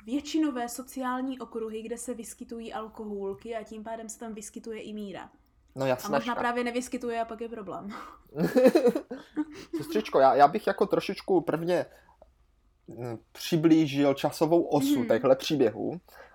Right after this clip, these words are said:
Speaker 2: Eh, v minulé
Speaker 1: Mhm.
Speaker 2: epizodě jsme se bavili o době, řekněme, poddospěla-, poddospělosti?
Speaker 1: Mhm.
Speaker 2: Jo?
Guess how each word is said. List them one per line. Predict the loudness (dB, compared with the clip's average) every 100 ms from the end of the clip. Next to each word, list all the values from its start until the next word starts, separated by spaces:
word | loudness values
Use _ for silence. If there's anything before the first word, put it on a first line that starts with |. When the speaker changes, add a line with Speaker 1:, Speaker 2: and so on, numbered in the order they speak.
| 0
Speaker 2:
Eh, | 2 2
v | 2
minulé | 8 8
Speaker 1:
Mhm. | 8
Speaker 2:
epizodě | 4 2 4 4
jsme | 2 -2
se | 0 0 0 _ _ -6
bavili | 2 2 4 4 4 0 _ -8
o | 0 2
době, | 2 4 6 6 2 _ _ _ -6
řekněme, | -6 -4 -2 2 2 0 _
poddospěla-, | 4 4 -4 0 2 2 0 4 6 4 2 2
poddospělosti? | 4 4 2 0 0 -2 2 4 4 0 2 2 2 _ _ _ _
Speaker 1:
Mhm. | -4 -2 -2 -6 -14 -20 _ -2
Speaker 2:
Jo? | -2